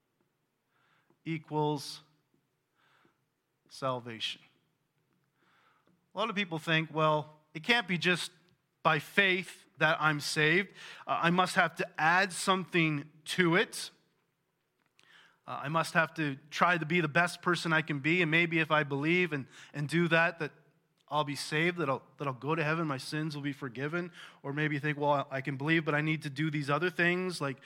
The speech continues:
I need to be baptized, I need to, uh,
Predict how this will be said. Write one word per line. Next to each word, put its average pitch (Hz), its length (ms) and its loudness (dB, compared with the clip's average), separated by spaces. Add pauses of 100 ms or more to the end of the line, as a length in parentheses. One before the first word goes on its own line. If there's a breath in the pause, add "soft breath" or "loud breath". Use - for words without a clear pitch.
(260 loud breath)
I 139 60 -8
need 147 120 -4
to 131 60 -12
be 120 100 -6
baptized, 160 840 2
I 135 40 -6
need 139 260 -8
to, 135 360 -6
uh, 117 200 -6